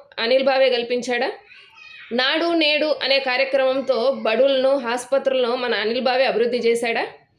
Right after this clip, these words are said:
ముప్పై ఒక్క లక్షల ఇళ్లను పేదలకు అనిల్ బావే ప్రార్థనలు చేసి కట్టించాడా?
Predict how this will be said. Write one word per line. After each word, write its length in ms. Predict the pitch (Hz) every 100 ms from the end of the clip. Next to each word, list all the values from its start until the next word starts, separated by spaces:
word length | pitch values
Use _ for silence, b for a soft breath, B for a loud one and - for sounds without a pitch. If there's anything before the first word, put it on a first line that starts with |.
| b b b _
ముప్పై 360 | 269 330 330 330
ఒక్క 180 | 320 302
లక్షల 420 | 285 277 - 277
ఇళ్లను 580 | 269 233 277 359 302 277
పేదలకు 500 | 269 269 311 302 294
అనిల్ 260 | 247 277
బావే 260 | 277 277 285
ప్రార్థనలు 560 | 277 233 247 285 294 277
చేసి 180 | 269
కట్టించాడా? 600 | 254 240 247 247 240 247